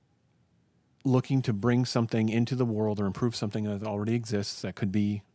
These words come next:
anything from a, like, a creative product, and it's some kind of media thing, or, um, an interactive thing. It could be, um, a book, a game,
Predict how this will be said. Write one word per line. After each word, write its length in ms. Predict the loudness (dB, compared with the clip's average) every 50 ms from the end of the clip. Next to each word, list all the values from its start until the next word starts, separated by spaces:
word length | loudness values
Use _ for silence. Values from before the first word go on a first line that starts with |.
| _ -6
anything 440 | 0 2 2 2 4 2 2 2 0
from 460 | 0 0 0 2 2 0 0 -2 -6 -10 _ _ _ _ _ _ _
a, 300 | -8 -6 -6 -6 -8 -10 -12 _ _
like, 160 | -14 -12 -12 -12
a 60 | -12
creative 360 | -6 -2 -2 -2 -2 -4 -4
product, 380 | 0 0 2 2 2 0 0 -2
and 140 | -6 -8 -8
it's 140 | -8 -10 -8
some 120 | -8 -6
kind 200 | -6 -6 -8 -6
of 60 | -2
media 300 | 2 2 4 4 4 2
thing, 380 | 2 2 0 2 2 0 0 -2 -6 -16 -20 -20 -20 -20 -14 _
or, 460 | -2 -2 0 0 -2 -4 -6 -8 -10 _ _ _ _ _ _
um, 420 | -10 -8 -6 -6 -6 -6 -8 -8 -10 -8 _
an 120 | 0 2
interactive 560 | 2 2 2 4 2 2 2 2 0 -2 -2
thing. 360 | 0 -2 -2 -2 0 -2 -4 -6 -10 _ -20 _ _ -18
It 100 | -16 -12
could 160 | -8 -8 -6
be, 280 | -4 -4 -4 -4 -6 -8 -12 _ _ _ _ _ _ _ _ _ -14
um, 460 | -12 -12 -12 -14 -14 -14 -14 -16 -16 -18 _ _ _ _ _ _ _ _ _ _ _ _ _ -10
a 60 | -6
book, 340 | -2 0 0 0 0 -4 -8
a 40 |
game, 460 | -6 -2 0 2 2 2 2 0 0